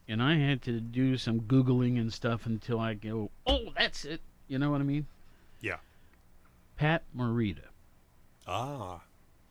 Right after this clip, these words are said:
Speaker 1: Okay, now, you see, you got it right away.
Speaker 2: Mm-hmm. He was on, uh, Happy Days.
Speaker 1: He was on Happy Days. He was on mash. He was on all s-, uh, Sanford and Son.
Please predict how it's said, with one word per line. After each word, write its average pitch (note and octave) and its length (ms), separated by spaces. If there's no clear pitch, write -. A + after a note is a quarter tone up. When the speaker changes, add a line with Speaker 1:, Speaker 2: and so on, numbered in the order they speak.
Speaker 1:
Okay, B2+ 540
now, D#3+ 500
you D3 160
see, D#3+ 200
you D#3+ 300
got C#3+ 280
it B2 120
right C3+ 260
away. C3+ 380
Speaker 2:
Mm-hmm. G#2 600
He G#2+ 80
was G2+ 200
on, G2 320
uh, F#2+ 280
Happy C#3+ 320
Days. E2+ 360
Speaker 1:
He C3 220
was G2+ 260
on E2+ 220
Happy D#3+ 480
Days. F3 600
He A#2+ 100
was G#2 220
on F2+ 180
mash. E3+ 680
He B2+ 100
was A#2+ 240
on A#2+ 220
all E3 240
s-, - 340
uh, A2+ 140
Sanford F3 580
and D#3+ 160
Son. F3 460